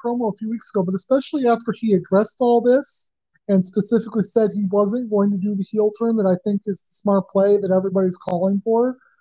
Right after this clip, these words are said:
I don't know how you backtrack on that.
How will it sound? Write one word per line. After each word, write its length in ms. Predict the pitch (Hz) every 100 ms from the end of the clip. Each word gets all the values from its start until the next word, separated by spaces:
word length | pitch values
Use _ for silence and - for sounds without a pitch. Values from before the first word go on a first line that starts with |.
| _ _ _ -
I 60 | 202
don't 140 | 254 254
know 60 |
how 420 | - 240 240 233 226
you 360 | 214 208 185 -
backtrack 640 | 202 208 - - 170 160
on 180 | 175 165
that. 320 | 175 170 170